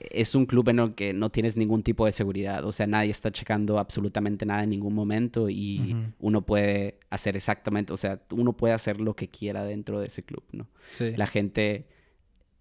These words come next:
Speaker 1: no diría que la ma-, o s-, no sé si generalizar en sí, pero la mayoría de la gente que va ahí, em, toma muchas drogas, ¿no? O sea, hay gente que se queda ahí por los tres días que está abierto el club hasta que cierra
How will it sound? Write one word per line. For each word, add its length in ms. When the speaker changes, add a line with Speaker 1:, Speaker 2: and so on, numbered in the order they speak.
Speaker 1:
no 380
diría 260
que 100
la 80
ma-, 220
o 100
s-, 140
no 240
sé 300
si 160
generalizar 640
en 80
sí, 240
pero 360
la 160
mayoría 340
de 60
la 80
gente 260
que 120
va 100
ahí, 360
em, 580
toma 260
muchas 380
drogas, 460
¿no? 280
O 80
sea, 240
hay 100
gente 300
que 80
se 120
queda 220
ahí 280
por 380
los 320
tres 260
días 240
que 100
está 160
abierto 320
el 100
club 260
hasta 220
que 100
cierra 480